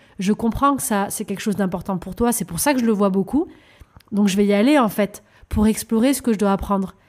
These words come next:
Parce que c'est comme si mon enfant intérieur, il me parle, il me crie. J'ai un truc par rapport à ça. Alors ça peut être, euh, quelque chose que je dois libérer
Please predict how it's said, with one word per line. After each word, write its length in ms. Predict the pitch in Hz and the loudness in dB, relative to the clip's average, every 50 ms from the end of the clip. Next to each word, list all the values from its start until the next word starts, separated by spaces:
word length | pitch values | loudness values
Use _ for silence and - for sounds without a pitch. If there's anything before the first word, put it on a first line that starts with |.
| _ - | _ -6
Parce 160 | - 226 214 | -4 -4 -2
que 60 | - 220 | -2 -2
c'est 140 | - 226 | -2 0
comme 160 | - 254 262 269 | 0 0 -2 -2
si 160 | 262 - 254 | -2 0 0
mon 160 | 233 214 214 | 2 2 2
enfant 200 | 214 202 - 214 | 0 0 0 -2
intérieur, 320 | 196 - 202 196 233 285 | -2 0 0 2 2 4
il 100 | 294 269 | 4 4
me 120 | 233 220 202 | 4 2 2
parle, 300 | - - 294 302 277 240 | 2 2 2 2 4 2
il 100 | 226 214 | 2 2
me 120 | 208 214 | 2 0
crie. 320 | 208 - - 302 302 294 302 - - - - _ _ _ _ | 0 -2 -2 -2 -2 -2 -2 -8 -18 -20 -20 _ _ _ _
J'ai 240 | 214 196 208 294 330 | -4 0 2 2 4
un 120 | 302 254 | 4 2
truc 280 | 226 - - 330 330 - | 2 2 0 0 0 0
par 120 | - 233 | 0 0
rapport 260 | 214 214 208 220 208 | 0 2 0 0 0
à 80 | 202 208 | 0 0
ça. 200 | 202 - 196 - - _ _ _ _ _ _ _ _ _ _ - - - - _ - - | 0 -2 -4 -6 -8 _ _ _ _ _ _ _ _ _ _ -20 -20 -20 -20 _ -14 -8
Alors 160 | 202 196 190 170 | -6 -4 -2 0
ça 140 | - 220 | -2 -2
peut 140 | - - 226 | 0 0 0
être, 280 | 226 226 226 - - - - - - - - - | 2 2 0 -2 -8 -12 -16 -20 -20 -20 -12 -8
euh, 480 | 220 208 202 196 190 190 190 185 185 180 180 - - _ _ | -6 -4 -2 -2 -2 -2 -2 -2 -4 -4 -8 -12 -20 _ _
quelque 220 | - 220 - 240 | -4 -2 -2 -2
chose 200 | 214 240 240 - | -2 -2 -2 0
que 80 | - 214 | -2 -2
je 60 | 196 | 0
dois 120 | 185 202 202 | 2 2 4
libérer 480 | 208 214 233 233 208 233 233 247 311 | 4 4 4 4 6 4 4 4 2